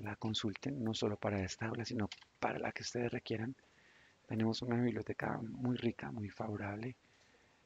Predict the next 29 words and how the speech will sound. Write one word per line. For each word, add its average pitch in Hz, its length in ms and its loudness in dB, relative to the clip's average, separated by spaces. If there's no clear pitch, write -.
Entonces, 120 680 2
es 131 120 2
simplemente, 131 640 10
mm, 95 180 2
entrar, 127 500 4
buscar 113 400 4
en 120 160 0
la 113 80 6
biblioteca 101 420 4
que 120 260 -2
más, 104 500 2
eh, 110 160 4
nos 107 220 4
pueda 98 260 6
ayudar. 104 400 4
Me 120 300 -2
parece 104 320 6
que 120 140 4
la, 98 340 4
el 123 160 12
libro 127 340 12
o 117 200 12
la 101 220 12
ebook 117 440 8
nos 107 200 6
puede 107 160 10
servir 104 280 6
mucho 117 280 8
para 110 340 4